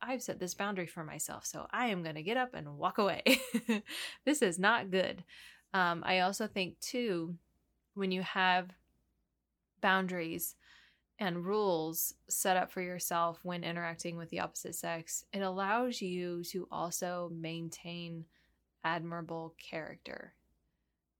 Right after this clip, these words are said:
And I, and, and also your witness too. Um, I think those are really important, like, just as an individual, as a Christian individual, um,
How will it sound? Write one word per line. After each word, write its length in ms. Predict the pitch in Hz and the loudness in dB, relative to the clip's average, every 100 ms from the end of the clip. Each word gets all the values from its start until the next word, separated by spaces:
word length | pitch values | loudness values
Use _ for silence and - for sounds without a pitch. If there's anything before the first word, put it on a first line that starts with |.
| _ | _
And 520 | 175 165 170 165 175 - - _ _ _ _ | -6 -6 -6 -8 -10 -14 -18 _ _ _ _
I, 240 | 180 180 170 _ _ _ - | -2 -2 -6 _ _ _ -6
and, 400 | 196 185 180 - - | -4 -2 -4 -6 -2
and 160 | 202 | 2
also 320 | 196 220 262 | 4 6 6
your 240 | 247 214 175 | 4 4 0
witness 500 | 160 - 151 160 - | 0 0 -2 -6 -6
too. 460 | - 180 - 190 - - - _ _ - | -2 -2 -4 -8 -12 -20 -20 _ _ -4
Um, 360 | 185 175 - - | -2 -2 -4 -4
I 120 | 185 | -4
think 200 | 190 185 | -2 -2
those 200 | 185 175 | -2 -2
are 200 | 180 170 | -4 -6
really 420 | 175 175 170 - | -6 -4 -4 -4
important, 800 | 165 160 - 190 185 175 175 - - - | -6 -8 -6 -6 -4 -10 -10 -16 -14 -4
like, 200 | 165 151 | -4 -2
just 200 | 185 - | -4 -4
as 140 | 170 | -4
an 100 | 165 | -6
individual, 640 | - 170 165 160 165 165 165 | -6 -4 -4 -4 -6 -6 -8
as 100 | 165 | -8
a 60 | |
Christian 500 | 165 - - - 165 | -10 -8 -6 -6 -8
individual, 720 | 160 160 156 160 160 156 156 _ - _ _ - | -8 -8 -8 -8 -8 -10 -12 _ -20 _ _ -10
um, 480 | 160 156 156 156 | -8 -8 -10 -14